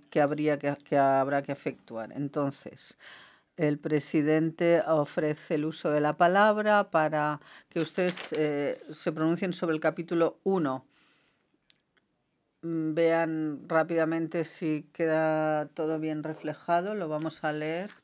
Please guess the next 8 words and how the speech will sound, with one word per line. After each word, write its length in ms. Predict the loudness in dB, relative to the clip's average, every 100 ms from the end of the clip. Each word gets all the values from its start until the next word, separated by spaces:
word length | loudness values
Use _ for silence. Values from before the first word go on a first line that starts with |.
| _
para 360 | -10 -6 -8 -8
que 180 | -14 -14 _ _ _ _ -8
todos 280 | -6 -6 -10
estemos 680 | -14 -12 -10 -10 -12 -20
en 140 | -16 -14
la 80 | -12
misma 400 | -14 -14 -16 -16
pa-, 220 | -18